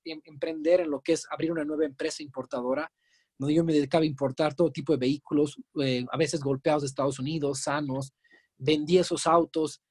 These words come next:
pero realmente el trabajo que venía detrás de eso era, era muy duro igual, o sea, para tú ganar tres mil, cuatro mil dólares, tienes que tener un capital de quince mil dólares parado casi seis meses, con el, con la suerte de que tu vehículo te llegue bien, entonces era un rubro bien complicado.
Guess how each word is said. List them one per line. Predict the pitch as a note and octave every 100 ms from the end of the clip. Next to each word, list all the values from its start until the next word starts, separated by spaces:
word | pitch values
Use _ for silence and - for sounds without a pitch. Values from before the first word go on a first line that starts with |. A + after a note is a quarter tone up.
| _ _
pero | - G3+
realmente | A#3 A#3 A3
el | A3
trabajo | - F3 F#3 F#3 F3+
que | D#3+
venía | D3+ E3+ E3
detrás | C#3 - D#3 D#3
de | D3+
eso | D3+ F#3 F#3 - _ _ _
era, | D#3+ D#3 D3+ D3 -
era | F3+
muy | F3+ G3+
duro | G3 D#4+
igual, | A3+ F3+ F#3+ D3+
o |
sea, | - D3+
para | D3+ C#3+
tú | G#3
ganar | F3+ D#3+ F3+ D#3+ B2+ _ _
tres | - C3+
mil, | E3+ F#3+
cuatro | - C#3 C#3+
mil | E3+
dólares, | D#3 D#3+ D#3+ E3 - _ - _
tienes | - F3+
que | -
tener | - F3
un | E3+
capital | D#3 C#3 C3+ E3 D#3
de | D3 C3
quince | - E3 D#3+
mil | E3 E3+
dólares | D#3+ D#3 C#3+
parado | - C#3+ D#3 C#3+
casi | C#3+ C#3
seis | C#3+ E3 D3+
meses, | D#3 D#3 F3 E3 - _ _ _
con | - D#3
el, | D#3 C3+
con | E3
la | D#3+
suerte | - F#3 D#3+
de | D3+
que | C#3+
tu | C3+
vehículo | D3 D#3 - C#3+
te | C3
llegue | C3 D3 C3+
bien, | C3 F3 D#3
entonces | C3 D3 D3 D#3+
era | B3
un | F#3+
rubro | F3+ F3
bien | C3+ C#3+
complicado. | C3+ B2+ - - A#2+ A2